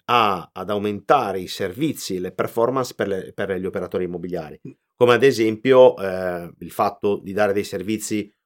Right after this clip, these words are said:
Speaker 1: come può essere lo short rent, come può essere l'academy destinata al lusso, come può essere il service per i clienti di lusso altospendenti che hanno bisogno magari del ma-, del maggiordomo, del cuoco, dello chef a domicilio,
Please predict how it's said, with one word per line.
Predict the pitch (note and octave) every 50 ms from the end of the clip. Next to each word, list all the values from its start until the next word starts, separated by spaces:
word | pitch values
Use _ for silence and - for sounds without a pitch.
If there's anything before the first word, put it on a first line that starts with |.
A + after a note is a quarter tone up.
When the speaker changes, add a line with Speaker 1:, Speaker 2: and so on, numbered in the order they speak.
| _
Speaker 1:
come | - G2 G2+ G2
può | - G2+
essere | G2+ G2 - - F#2+ F#2
lo | F#2+ F2+
short | - - - - -
rent, | - B2+ C3 B2+ A2+ G#2 - -
come | - - F2+ F#2 F2
può | - G2 G2
essere | F#2+ - - G#2 G2 F#2 F2+ - _ _ _ _ _
l'academy | - F#2+ F#2+ - A#2+ A#2 A2 A2 G#2+ G#2
destinata | G2+ G2+ F#2+ - - G2 G2+ G2 -
al | G2+
lusso, | G#2+ C3 C3+ B2 - - F#2+
come | F#2 G2 F#2+
può | - - G#2
essere | G2+ - - G2 G2
il | F#2+
service | - - A#2+ A#2 A#2 A#2+ B2 B2 A#2 - G#2
per | - G2+
i | G2 F#2+
clienti | - G2 G2+ G2+ G2+ G2 G2+
di | G2
lusso | G#2+ A2 A2 -
altospendenti | G2+ G2 - F#2+ - - G#2 F#2+ G2 A2+ A#2+ A2+ A2
che | F#2+ -
hanno | F#2+ G2 G2
bisogno | G2 F#2+ G2+ G2 F#2+
magari | F#2+ G2 G2+ G2
del | F2 F#2 F#2
ma-, | F#2+ F#2+ F2+ - _
del | - F#2+ F2+ G2+ G2+ G2 F#2+ F#2+ E2 - _ _ _ _ _ _
maggiordomo, | - G2+ G#2+ F#2+ G2 G#2 G2+ G2+ A#2+ B2+ B2+ A#2+ A#2
del | G#2+ G2 G2 F2
cuoco, | - - - G2+ A#2+ - - - A2+ G#2+
dello | G#2+ G#2+ G2+ F#2+
chef | F#2 - - G#2+ - -
a | G2+
domicilio, | G2 F#2+ G2 G#2 - - - A#2+ A#2 A2+ A#2+ A#2+ A2+ A2+ A2+ -